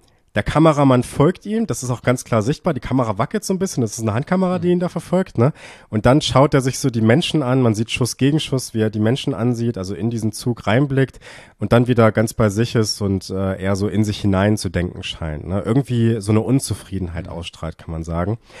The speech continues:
Speaker 1: Ähm, und da diese, diese Bewegung von ihm, diese hochgezogenen Schultern auch die ganze Zeit, ne? Ähm, das, äh, geht so einher mit dem Worldbuilding, was wir hier eigentlich haben, ne? Also so diese verdreckten Straßen,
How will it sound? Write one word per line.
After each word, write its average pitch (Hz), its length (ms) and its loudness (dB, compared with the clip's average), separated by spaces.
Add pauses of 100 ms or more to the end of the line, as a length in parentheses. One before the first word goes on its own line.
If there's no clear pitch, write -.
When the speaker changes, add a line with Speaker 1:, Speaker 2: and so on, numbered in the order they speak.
(400)
Speaker 1:
Ähm, 101 200 2
und 92 140 -2
da 120 140 4
diese, 120 360 2
diese 107 220 0
Bewegung 131 540 6
von 117 180 2
ihm, 131 160 4
diese 117 300 2
hochgezogenen 127 640 2
Schultern 170 560 2
auch 135 160 2
die 135 140 0
ganze 135 320 2
Zeit, 131 340 -2
ne? 113 200 4 (500)
Ähm, 110 260 4
das, - 280 -2
äh, 107 220 2
geht 117 180 0
so - 80 0
einher 110 320 2
mit 120 140 2
dem 104 160 2
Worldbuilding, 104 500 4
was 95 160 -2
wir 95 80 -2
hier 92 120 -4
eigentlich 87 440 -6
haben, 87 220 -2
ne? 110 160 0
Also 101 200 -4
so 101 140 -4
diese 101 220 -4
verdreckten 110 500 -4
Straßen, 123 600 0